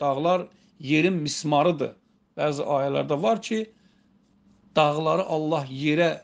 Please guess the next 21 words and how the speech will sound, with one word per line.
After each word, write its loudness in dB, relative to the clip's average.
elə 4
möhkəm 0
vurub -2
ki, -6
yerin 4
müvazinətini 0
saxlasın. -6
Bax, 0
bu 6
günü, 2
qiyamətin 2
günündəki 0
insanlar 0
dirilməlidir. 2
Bu, -2
o 2
dağlar 2
da -2
qopar 0
yerdən. -4
Qopardırılar 4